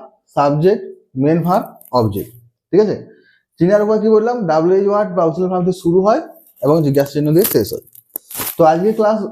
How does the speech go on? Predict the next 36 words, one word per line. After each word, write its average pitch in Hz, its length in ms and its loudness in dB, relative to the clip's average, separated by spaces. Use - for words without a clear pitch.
এতটাই। 202 320 0
পরের 214 220 4
ক্লাসে 220 220 0
আমরা 214 160 2
কি 208 140 4
করব? 220 140 4
পরের 170 220 2
ক্লাসে 190 260 0
আমরা 196 120 2
ইম্পারেটিভ 190 380 0
সেন্টেন্স, 202 300 4
অপারেটিভ 170 320 0
সেন্টেন্স, 185 260 2
এক্সক্লেমেটিভ 156 380 -4
সেন্টেন্স, 170 240 0
এগুলো 156 220 4
কাকে 147 280 2
বলে, 190 160 2
তাদের 131 240 4
উদাহরণ, 175 340 2
ঠিক 185 160 4
আছে, 190 100 -2
তাদের 127 180 0
গঠন, 156 220 0
এগুলো 135 180 2
শিখব। 104 220 0
তো 139 120 2
দেখা 151 160 4
হচ্ছে 165 220 0
পরের 180 200 2
ক্লাসে। 202 220 0
ততক্ষণ 143 280 0
পর্যন্ত 165 260 2
সবাই 185 160 4
ভালো 139 220 4
থাকো, 165 140 2